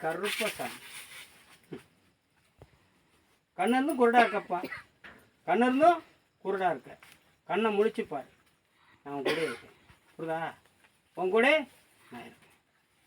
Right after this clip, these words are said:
இந்த காப்பை கொண்டு போய் உன் கோட்டையில வை, உன் கோட்டையில வை, நான் வரேன். வா. ம், சொல்லு. வந்திருக்க பிள்ளைகளுக்கு எந்த பிள்ளைக்கும் சஞ்சலம் இருக்கக்கூடாது,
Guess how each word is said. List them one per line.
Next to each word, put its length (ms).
இந்த 120
காப்பை 260
கொண்டு 240
போய் 160
உன் 140
கோட்டையில 380
வை, 100
உன் 320
கோட்டையில 400
வை, 80
நான் 200
வரேன். 200
வா. 80
ம், 240
சொல்லு. 220
வந்திருக்க 400
பிள்ளைகளுக்கு 320
எந்த 200
பிள்ளைக்கும் 280
சஞ்சலம் 340
இருக்கக்கூடாது, 400